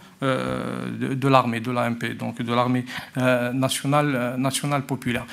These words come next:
Et là, on va arriver en fait à une distinction un peu, euh, en anglais, ça va, c'est, c'est plus expressif, c'est, euh, l'élaboration de la décision et la prise de décision. Decision making, decision taking. Donc,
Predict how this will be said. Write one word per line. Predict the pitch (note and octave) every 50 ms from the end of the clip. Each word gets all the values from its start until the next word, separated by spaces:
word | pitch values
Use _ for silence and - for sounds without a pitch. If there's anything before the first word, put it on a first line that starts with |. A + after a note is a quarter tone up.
| - - - - - -
Et | C#3+ D#3
là, | G#3 B3
on | C4 A3+
va | F#3+ G3
arriver | F#3 F3 D#3 E3+ E3+ E3 G#3 G#3
en | F#3+ E3
fait | - F3+ E3 -
à | E3+
une | D#3 D#3 D3
distinction | C3+ D3+ - - - D#3 C#3 - - F#3 E3
un | C#3+
peu, | C3 - D#3 D3 C#3 C#3+ - - - - - -
euh, | A#2 G2 F2+ -
en | B2+ C3+ C#3 C#3+
anglais, | D3 D3 C3+ C#3 D3+ D3
ça | - - D3 C3
va, | B2 C3+ C3+ C3+
c'est, | - - - C3 A#2+ A#2
c'est | A2+ - - - B2+ A#2
plus | - - - D3 D#3 C#3 C3
expressif, | - - - - - C#3+ C3+ C#3+ - G#3 G3+ G#3 -
c'est, | - E3+ F3+ E3+ F3 - - - - - - - - - -
euh, | C#3+ C3+ C3+ C3 C3+ - - - - - - - - - - - - - - - - - _ -
l'élaboration | D3+ E3+ F#3+ F3+ D3+ D3+ F3 E3 - - E3
de | C#3 C3+
la | C#3 C#3+
décision | C#3 B2 C#3 C#3 - D#3+ C#3+ C3 D#3 G3 G#3 G#3+ A3 A3 - -
et | D#3+ E3 F3+ E3+ - - - - -
la | C#3 C3+
prise | - - - F#3+ D#3 C#3
de | C3+ D3
décision. | B2 D3 C#3+ - - D3 B2 B2 A#2+ G#2+ - - - _ _ _ _ _ _ _ _ _ - - - - -
Decision | - C3 C3+ C3 - E3+ D3 B2 C#3 C3
making, | C3+ D#3 E3 D#3+ E3 E3+ F3 E3+ D#3
decision | C3+ C#3+ C3+ - D#3 C3+ C3+ C#3 C3+
taking. | - D3+ C3+ - - C#3+ C3+ A#2+ A2
Donc, | C3+ D3+ C#3